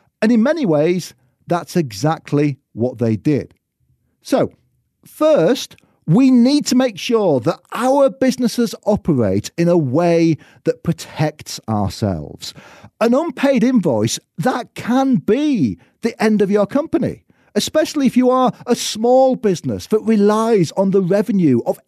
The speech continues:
each and every job. In return,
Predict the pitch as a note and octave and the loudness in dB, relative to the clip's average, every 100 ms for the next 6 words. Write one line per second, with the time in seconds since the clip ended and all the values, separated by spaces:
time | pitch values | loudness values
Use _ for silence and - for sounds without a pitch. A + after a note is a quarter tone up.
0 | - G#3 F3+ - F#3+ - - - C3+ C#3 | -2 -2 -2 -6 -6 -8 -10 -8 -10 -6
1 | F3 C3 - D#3 F#3 A#2 D#2 _ _ _ | -6 -6 -2 0 0 -2 -4 _ _ _
2 | _ _ _ - B3 C4+ - G#3 C#4 E4+ | _ _ _ -4 -2 -2 -2 -2 -2 -2
3 | C3+ D#2 | -4 -6